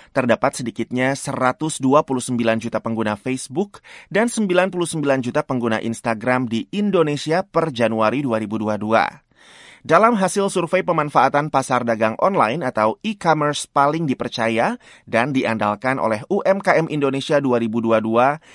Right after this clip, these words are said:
yang dilakukan Telkomsel Juni lalu, Tokopedia menempati urutan pertama, disusul Shopee,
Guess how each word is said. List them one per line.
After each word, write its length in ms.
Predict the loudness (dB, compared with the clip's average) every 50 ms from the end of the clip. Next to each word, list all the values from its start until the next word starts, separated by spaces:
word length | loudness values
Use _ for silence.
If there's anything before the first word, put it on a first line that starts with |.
| -20 -20 _ -6
yang 240 | -2 -2 -2 0 0
dilakukan 560 | 0 -2 -2 -2 -4 -4 -2 -2 -2 0 0
Telkomsel 640 | 0 0 0 0 0 -2 -2 -2 -2 0 0 0 0
Juni 240 | 0 -2 -2 0
lalu, 480 | 2 2 2 2 2 0 -2 -4 -6 -8 -12 -20 -20 -20 -18 _
Tokopedia 720 | -6 -6 -2 -2 -2 -2 -2 -4 -4 0 2 2 2 2 0
menempati 400 | -2 -2 -2 -2 -4 -4 -4 -4 -4
urutan 320 | -2 -4 -4 -4 -4 -6 -6
pertama, 640 | -6 -8 0 2 2 2 2 2 0 0 -2 -4 -12 _ -20 -20 -20 _ -8
disusul 480 | -8 -6 -6 -6 -6 -4 -4 -4 -4 -4
Shopee, 560 | -2 0 -2 -2 0 -2 -2 -2 -2 -4